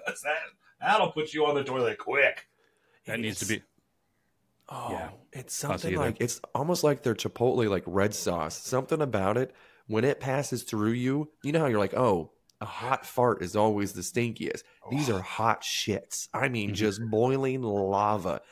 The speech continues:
Speaker 3: If you have a hemorrhoid, this shit will burn it off.
Speaker 1: Uh, I was talking to Blur yesterday, 'cause this is what boys do, ladies and gentlemen. And I, I said,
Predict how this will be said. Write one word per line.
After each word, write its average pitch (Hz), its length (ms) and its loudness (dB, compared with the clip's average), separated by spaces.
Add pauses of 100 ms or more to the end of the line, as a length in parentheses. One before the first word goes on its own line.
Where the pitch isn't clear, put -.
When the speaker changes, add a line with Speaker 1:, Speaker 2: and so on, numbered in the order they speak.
(140)
Speaker 3:
If 117 160 -4
you 160 100 0
have 139 180 2
a 107 80 4
hemorrhoid, 131 580 0
this 135 120 -2
shit - 300 -2
will 98 140 -2
burn 107 500 -2
it 101 320 -4
off. 92 500 -4 (200)
Speaker 1:
Uh, 139 60 4
I 156 200 12
was - 140 2
talking 180 300 6
to 147 60 4
Blur 147 280 6
yesterday, 123 420 0
'cause 139 180 -8
this 190 160 -4
is 175 100 -6
what 143 200 -4
boys 110 320 -2
do, 98 220 -8
ladies - 320 -14
and 80 100 -20
gentlemen. - 320 -18 (460)
And 127 180 0
I, 123 160 8
I 117 240 -2 (140)
said, 151 280 6